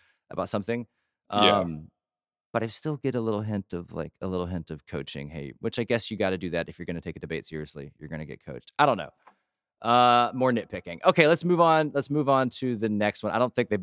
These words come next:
Speaker 1: either of them really answered that busing question very well, but they, they, they got some shots in. Let's do the ne-, uh, what's the next one on? Question four is not, I didn't write it. It's another immigration question.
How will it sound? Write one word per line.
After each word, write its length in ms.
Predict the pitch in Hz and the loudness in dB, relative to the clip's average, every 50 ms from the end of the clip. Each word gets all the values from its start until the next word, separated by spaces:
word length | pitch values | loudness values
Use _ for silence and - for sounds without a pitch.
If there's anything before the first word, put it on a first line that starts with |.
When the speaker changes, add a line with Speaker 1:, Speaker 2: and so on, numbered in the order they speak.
| - | -4
Speaker 1:
either 260 | - 123 123 110 101 98 | -4 -2 0 0 0 0
of 120 | 95 85 | -2 -2
them 120 | 90 95 | -4 -4
really 200 | 95 98 92 85 | -2 -4 -4 -4
answered 260 | 71 95 92 - 95 82 | -6 -8 -8 -8 -8 -10
that 160 | 82 76 76 | -10 -6 -6
busing 300 | 90 90 - - 90 82 | -6 -6 -6 -8 -10 -8
question 320 | - 85 80 - - 80 | -8 -8 -8 -10 -12 -10
very 180 | 73 82 80 78 | -8 -8 -8 -6
well, 320 | 73 78 76 71 78 78 _ _ _ _ _ _ _ _ - | -6 -8 -8 -8 -8 -10 _ _ _ _ _ _ _ _ -8
but 280 | 78 90 90 80 - | -4 -2 -2 -2 0
they, 320 | 92 98 92 90 87 87 85 | 0 0 2 2 2 0 -2
they, 160 | - 101 101 - | -4 -6 -6 -4
they 160 | - 117 120 120 | 0 2 2 4
got 180 | - 117 - | 4 2 0
some 80 | - 110 | -2 -6
shots 400 | 95 - 120 101 95 90 - - | -4 -2 -2 -2 -2 -4 -6 -10
in. 240 | 87 80 80 82 85 _ _ _ _ _ _ | -10 -10 -10 -12 -14 _ _ _ _ _ _
Let's 220 | - 113 117 110 - | 0 0 0 0 -2
do 140 | - 127 123 | -2 0 0
the 120 | 110 120 | 2 2
ne-, 260 | 113 107 110 107 101 - | 2 2 0 0 0 0
uh, 560 | 107 104 104 104 101 101 101 101 101 101 95 87 _ _ | 0 0 2 2 2 2 0 0 -2 -2 -6 -10 _ _
what's 320 | _ 107 113 113 110 - - | _ -2 0 0 -2 -4 -6
the 100 | - 113 | -6 -4
next 280 | 110 110 107 - - | -4 -4 -4 -6 -6
one 100 | 117 113 | -6 -4
on? 320 | 110 110 110 110 110 110 104 | -2 -2 -2 -2 -2 -4 -6
Question 400 | - - 101 98 - - 104 95 | -6 -6 -6 -6 -6 -8 -10 -12
four 560 | - - 107 107 107 107 107 107 107 104 101 - | -10 -8 -6 -2 -2 0 0 0 0 -2 -2 -4
is 600 | 95 104 104 104 104 104 104 101 98 95 87 85 - | -4 -2 -2 0 0 0 -2 -2 -4 -8 -12 -12 -10
not, 460 | 101 101 101 104 107 107 107 104 98 - | -8 -6 -2 -2 0 0 0 0 -2 -2
I 100 | 95 98 | -4 -4
didn't 280 | 87 113 107 101 87 | -2 -4 -4 -4 -6
write 240 | 71 90 87 85 78 | -6 -4 -4 -4 -4
it. 80 | - - | -6 -6
It's 140 | - - - | -4 -2 0
another 280 | 135 139 131 123 120 | 2 4 4 4 2
immigration 480 | 104 107 101 90 82 85 80 - - 82 | 2 0 -2 -2 -4 -6 -6 -8 -10 -12
question. 460 | - 80 78 - - 76 71 78 80 | -10 -10 -10 -10 -12 -14 -14 -14 -16